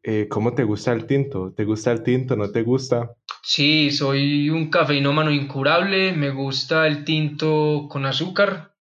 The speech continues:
Speaker 2: eh, no lo tomo negro, solo, perdón,
Speaker 1: Ujú.
Speaker 2: no, no me gusta, me gusta con, con una buena dosis de azúcar.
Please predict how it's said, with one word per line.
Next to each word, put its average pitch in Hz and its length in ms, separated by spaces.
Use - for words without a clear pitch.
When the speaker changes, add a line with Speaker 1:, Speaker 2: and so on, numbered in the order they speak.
Speaker 2:
eh, 135 320
no 135 200
lo 147 160
tomo 151 360
negro, 170 520
solo, 165 380
perdón, 165 400
Speaker 1:
Ujú. 160 100
Speaker 2:
no, 135 400
no 131 120
me 139 80
gusta, 156 260
me 139 60
gusta 135 260
con, 135 260
con 147 160
una 151 140
buena 156 260
dosis 156 340
de 147 80
azúcar. 190 520